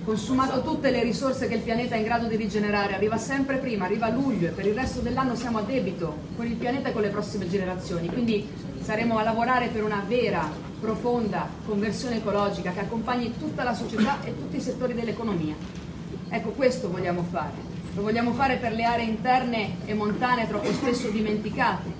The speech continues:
dalle politiche che si fanno a livello nazionale. E vorremmo essere i peggiori avversari di quella paura di futuro che colpisce soprattutto tante e tanti giovani.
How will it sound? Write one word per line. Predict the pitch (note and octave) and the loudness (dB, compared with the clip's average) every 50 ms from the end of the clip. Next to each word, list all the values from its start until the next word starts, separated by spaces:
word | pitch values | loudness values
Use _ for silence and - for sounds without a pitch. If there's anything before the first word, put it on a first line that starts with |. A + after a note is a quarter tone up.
| - - | -8 -6
dalle | G3+ F#3 F3+ | -4 -4 -2
politiche | E3+ G3 G3+ G#3 A3 F3 G#3 G3 G3 | 0 0 0 0 0 0 -2 -4 -4
che | - F#3+ | -4 -4
si | E3+ D#3 - | -4 -4 -6
fanno | E3+ - F#3+ F#3 F#3 G3 F#3+ F3+ E3 D#3+ - - - - | -4 -4 -2 -2 -2 -2 -4 -4 -6 -6 -8 -8 -8 -4
a | - G3+ | 0 4
livello | G3+ G3 G3 F#3+ F#3 | 4 4 4 2 0
nazionale. | F#3 F#3 F3+ - - - F3+ F3 E3+ E3 D#3+ - - - - - - - - - - | -2 -2 -4 -6 -4 -4 -4 -2 -2 -2 -2 -4 -6 -6 -8 -10 -12 -10 -10 -8 -4
E | - | -2
vorremmo | G3+ G#3+ A#3+ B3 C#4 C#4 C#4 C#4 | 0 0 2 2 2 4 4 4
essere | C#4 C#4 C4 - - D4 C4+ C#4+ C#4 C#4 - - - - | 4 4 2 0 0 0 0 0 0 -2 -4 -8 -6 -4
i | - | -2
peggiori | A3 C4 B3+ A3+ D4 D4 D4 | 0 2 2 4 4 4 4
avversari | C#4 A#3 A#3 B3+ A3+ - - C#4 C#4 C4+ C4+ A#3+ G#3 - - - - - | 4 2 2 2 0 0 0 0 0 2 0 0 -2 -4 -8 -10 -10 -2
di | - B3+ | -2 0
quella | C4 D4 C#4 - C4 | 2 2 2 2 2
paura | - - C4+ D#4 D4+ D#4+ D4 C4 | 2 0 -2 -2 0 0 0 2
di | A#3 B3 | 2 0
futuro | - - C4 - - D4 D4+ D#4 D#4+ D#4 D4+ | 0 0 -2 -2 0 0 0 4 4 4 4
che | - A#3+ B3 A#3 | 8 10 10 10
colpisce | - - - D4+ C#4 - - A#3 | 10 6 4 4 4 4 4 4
soprattutto | A3 - - A#3+ A#3 - - D4+ D4+ - C4+ A#3 | 2 4 2 2 0 0 0 0 0 0 -2 -2
tante | - C4+ C4 C#4 C#4+ C4+ - D4 C4+ - | 0 2 2 2 0 -2 -4 -4 -4 -4
e | - A3+ F3 | -4 -4 0
tanti | B3 B3 B3 B3 - - C4 - F#3 | 2 2 2 2 0 -2 -4 -6 -4
giovani. | - G3 G3+ F#3 F3 D#3+ D#3+ D#3+ | -2 0 0 0 0 -2 -2 -4